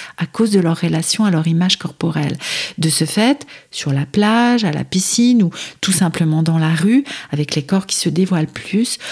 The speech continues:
beaucoup d'entre nous regardent les corps des autres en se posant des questions du type : « Est-ce qu'elle est plus mince que moi, plus grosse ? Est-ce que ma peau a un meilleur aspect ?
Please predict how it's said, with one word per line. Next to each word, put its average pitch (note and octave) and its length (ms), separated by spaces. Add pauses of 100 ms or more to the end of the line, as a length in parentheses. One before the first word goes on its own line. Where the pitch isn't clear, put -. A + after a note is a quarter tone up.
(180)
beaucoup G#3+ 280
d'entre G3+ 320
nous A3 320
regardent G#3+ 480
les E3 120
corps B3+ 320
des F#3 240
autres G3+ 300
en F3 60
se - 160
posant G3+ 360
des F#3+ 140
questions G#3+ 420
du F#3+ 140
type : « - 440 (600)
Est-ce C4+ 160
qu'elle G#4+ 160
est G#4 80
plus - 160
mince F3 260
que - 140
moi, E3+ 440 (260)
plus B3 160
grosse ? E3+ 560 (520)
Est-ce F#3 180
que G3+ 100
ma F3+ 160
peau G3+ 160
a F#3 40
un F3+ 40
meilleur F#3 280
aspect ? F3+ 520